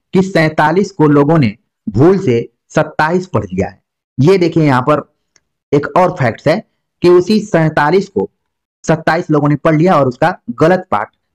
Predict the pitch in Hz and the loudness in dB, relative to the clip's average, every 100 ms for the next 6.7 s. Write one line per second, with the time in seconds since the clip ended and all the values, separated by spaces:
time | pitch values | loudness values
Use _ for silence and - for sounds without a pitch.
0 | - 120 110 - 95 95 90 101 90 - | -4 -2 -2 -4 -4 -4 -6 -8 -12 -16
1 | _ _ - 151 180 190 202 - 170 151 | _ _ 0 0 2 0 -2 -2 -2 0
2 | 151 156 160 156 196 135 - _ _ _ | 0 0 -2 -2 -2 -2 -4 _ _ _
3 | _ _ 143 185 143 143 143 135 208 - | _ _ 0 2 0 -2 0 0 -2 -8
4 | _ - 151 - 156 165 190 180 - 151 | _ -6 -4 -2 -2 -2 -2 -4 -2 0
5 | 170 185 131 151 170 117 101 135 185 _ | 0 0 0 2 2 0 -2 -4 -4 _
6 | _ _ 147 143 143 139 | _ _ -4 -2 0 0